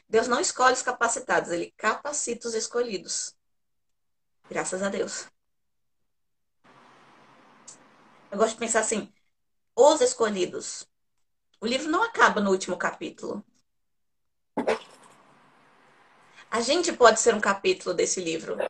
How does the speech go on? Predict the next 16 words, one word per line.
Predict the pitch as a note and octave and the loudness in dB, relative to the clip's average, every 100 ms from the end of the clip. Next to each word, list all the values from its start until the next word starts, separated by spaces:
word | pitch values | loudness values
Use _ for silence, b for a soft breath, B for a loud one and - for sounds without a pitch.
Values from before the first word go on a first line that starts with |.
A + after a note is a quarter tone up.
| - _ _ _ _ _ _ _ _ _ - - _ _ _ _ _ _ _ _ B - | -8 _ _ _ _ _ _ _ _ _ -20 -20 _ _ _ _ _ _ _ _ B -14
Cada | - A3 A3 | 2 4 4
um | A3 | 2
que | A3 | 0
tá | G3+ | 0
aqui, | - A3 A#3+ A#3+ A3+ - _ _ _ - | -2 4 4 4 -2 -12 _ _ _ -6
a | |
Isadora, | G3+ G#3 G3 G3 G#3+ G#3 G3 - _ | 2 4 10 10 10 8 4 0 _
eu, | G3+ G#3+ A3 A3 - _ _ _ _ b b | 4 8 8 6 -2 _ _ _ _ b b
a | C4 | -4
gente | C4+ C4+ | -4 -2
pode | C4 B3+ | -2 0
ser | C4 | -2
um | |
capítulo | C4 B3 C4+ D4+ - C4+ | 2 0 0 -8 -8 0
desse | A3+ A3 - | 4 4 2
livro. | F#3 D#3 D3+ - | -6 -6 -8 -14